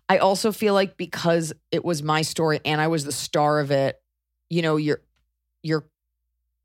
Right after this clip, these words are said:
constantly thinking about, like, "Okay, we gotta do this scene, and it's hot. I gotta have lunch. We gotta do the next scene." So really, I really respected how professional everyone was.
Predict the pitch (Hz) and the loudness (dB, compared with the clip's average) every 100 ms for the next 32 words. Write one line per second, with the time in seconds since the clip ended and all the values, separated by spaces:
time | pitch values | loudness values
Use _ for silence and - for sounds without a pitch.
0 | _ - - 190 175 175 151 170 156 151 | _ -12 0 0 0 -2 -2 -2 0 0
1 | 113 151 143 143 143 143 147 139 - 139 | 0 0 -2 0 0 -2 -2 -4 -2 -4
2 | 123 127 - 135 117 123 117 - 131 131 | -4 -6 -2 -2 0 -4 -6 -6 -6 -4
3 | 156 143 139 131 127 131 147 123 - 131 | -2 -2 -4 -6 -4 -4 -4 -4 -4 -2
4 | 127 - - - _ _ - 208 190 - | -4 -10 -18 -20 _ _ 0 2 2 -2
5 | _ _ _ _ 185 226 247 247 - 190 | _ _ _ _ -2 2 4 4 4 2
6 | 190 208 220 196 - - 175 - 160 175 | 2 2 2 0 0 0 0 0 0 0
7 | 175 170 147 - 123 127 180 170 160 170 | 0 -2 -4 -4 -4 -2 -2 0 0 0
8 | 180 180 180 180 185 190 | -2 -2 0 2 0 -2